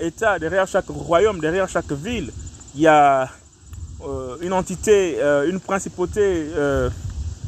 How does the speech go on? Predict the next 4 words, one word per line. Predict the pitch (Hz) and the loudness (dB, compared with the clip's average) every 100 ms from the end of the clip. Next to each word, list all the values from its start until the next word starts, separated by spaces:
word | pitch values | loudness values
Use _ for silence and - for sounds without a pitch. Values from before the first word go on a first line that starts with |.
| - - - | -10 -10 -4
euh, | 143 139 131 120 | -2 0 2 2
euh, | 113 - - - - - - - - | 2 -2 -14 -16 -16 -18 -20 -20 -4
un, | 151 151 143 131 123 120 - - - - - - - - - - - - - - - - - | 0 2 2 0 -4 -8 -14 -20 -20 -20 -20 -20 -16 -14 -12 -12 -12 -18 -16 -20 -20 -12 0
euh, | 139 135 127 120 110 | 2 4 2 0 -2